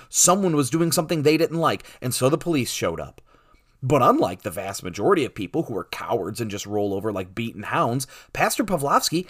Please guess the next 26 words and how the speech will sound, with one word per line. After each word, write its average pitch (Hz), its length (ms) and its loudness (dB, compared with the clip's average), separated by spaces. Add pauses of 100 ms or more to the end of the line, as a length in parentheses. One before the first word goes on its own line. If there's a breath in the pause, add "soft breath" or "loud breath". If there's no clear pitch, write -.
(120)
didn't 240 220 0
just 254 180 0
roll 226 200 4
over. 269 280 0 (320 soft breath)
He 254 160 4
told 135 240 4
them 185 140 4
to 214 60 6
show 208 180 4
up 214 100 0
with 233 80 8
a 233 60 6
warrant. 247 340 0 (180 soft breath)
He 247 200 0
told 131 220 2
them 151 120 2
to 196 100 2
leave, 226 360 2 (120)
and 214 120 -2
he 277 80 4
called 165 240 2
them 175 100 2
Nazis, 147 480 2 (180 soft breath)
Gestapo, 165 640 2
and 175 160 -2
communists, 185 480 0